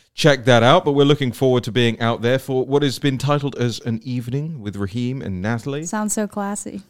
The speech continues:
Speaker 1: So classy. I'll have a glass of apple juice or, or something, and you'll have champagne. No, the other way around. And
Speaker 2: Water.
Speaker 1: that is on Wednesday, August the twenty-fifth.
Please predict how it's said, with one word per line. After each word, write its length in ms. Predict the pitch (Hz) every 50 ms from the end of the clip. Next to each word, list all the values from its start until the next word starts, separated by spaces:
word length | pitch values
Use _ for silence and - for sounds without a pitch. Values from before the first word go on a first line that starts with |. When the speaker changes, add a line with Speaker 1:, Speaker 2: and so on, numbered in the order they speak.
| _ _
Speaker 1:
So 320 | - - - - 139 127
classy. 540 | 117 127 120 120 120 123 135 147 156 180 175 156
I'll 320 | - - 113 110 110 110 107
have 220 | 110 113 110 110
a 280 | 110 107 107 107 104 101
glass 460 | 95 - 113 117 110 110 113 110 101
of 80 | 107
apple 300 | 104 113 117 120 139 135
juice 500 | 127 131 135 151 151 165 180 190 - -
or, 140 | 117 101 92 95
or 380 | 92 95 104 101 85 104 101
something, 500 | 101 - 123 127 - - 151 160 165 165 156 151 139 _
and 640 | 110 107 101 101 101 101 101 101 101 98 98 98 98
you'll 160 | 113 120 117
have 160 | 110 113 101
champagne. 400 | - - 113 104 101 123 127 -
No, 80 | - 117
the 100 | 104 110
other 100 | 110 113
way 100 | 120 117
around. 280 | 107 95 90 104 123 - _ _ _ _ _ _ _ _ _ _ _ _
And 520 | - 117 120 120 120 120 120 120 117 117 113
Speaker 2:
Water. 320 | 113 - - - - - -
Speaker 1:
that 140 | 135 143 147
is 120 | 151 127
on 200 | 147 131 123 113
Wednesday, 480 | 113 139 156 165 139 - 175 175 170 101
August 280 | - 117 110 117 -
the 60 | - 107
twenty-fifth. 1040 | - - 120 110 - - 98 - - _ _ _ _ 170 185 220 - - _ _